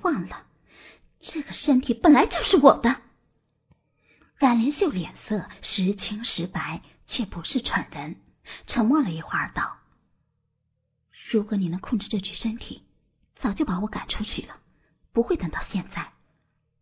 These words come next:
恐怕你只有在偶然的刺激下才会出现吧。”脑海中的身影气急败坏起来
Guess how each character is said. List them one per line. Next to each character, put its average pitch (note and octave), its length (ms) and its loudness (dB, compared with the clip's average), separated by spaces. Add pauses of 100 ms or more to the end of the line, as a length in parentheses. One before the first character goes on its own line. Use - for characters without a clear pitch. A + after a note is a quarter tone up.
恐 - 240 -4
怕 - 320 -6 (800)
你 G#3+ 180 0
只 G#3 160 -4
有 F#3 100 -2
在 G#3 160 -4
偶 F3 200 -2
然 D#3 180 -6
的 B3 120 -6
刺 - 300 -6
激 - 160 -10
下 - 340 -10 (320)
才 - 180 -4
会 F#3 140 -4
出 - 180 -4
现 A3 280 -2
吧。” - 200 -8 (1800)
脑 A#3+ 160 8
海 A3+ 160 -2
中 G#3+ 160 0
的 G3+ 100 -2
身 A#3 260 -2
影 E3 180 -2
气 A#3+ 240 0
急 F3 160 -6
败 C4 160 2
坏 A#3+ 300 0
起 - 180 -14
来 - 220 -10